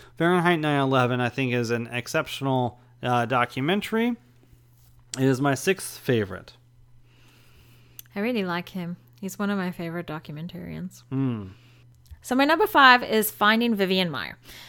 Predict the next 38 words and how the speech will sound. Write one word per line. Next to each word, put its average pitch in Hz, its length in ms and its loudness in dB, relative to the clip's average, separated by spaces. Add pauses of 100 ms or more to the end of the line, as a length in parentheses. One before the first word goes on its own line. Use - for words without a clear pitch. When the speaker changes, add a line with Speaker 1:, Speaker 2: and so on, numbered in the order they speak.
(120)
Speaker 2:
from 190 220 0
twenty 226 280 2
thirteen. 190 600 -2
It 185 220 -2
is 185 220 -2
one 208 160 0
that 214 120 2
I'm 190 80 0
super 311 260 -2
passionate 196 420 2
about 175 240 2
and 190 140 -4
have 190 220 -4
to - 60 -8
shut - 220 -4
my 202 100 -2
mouth 175 420 -4 (520)
sooner 208 340 2
rather 180 220 6
than 170 160 -2
later 156 300 -2
to - 160 -6
not, 170 260 -4
like, 151 340 -6 (120)
spoil 156 480 -4
anything 156 420 -6
because 269 320 0
it 359 80 2
is 294 140 4
a 285 60 4
journey 190 420 2
film. 95 360 -10 (240)
Speaker 1:
Ah. - 140 2
Speaker 2:
They're 220 100 6
trying 247 400 4
to 262 60 -2
figure 202 320 2
out 170 300 4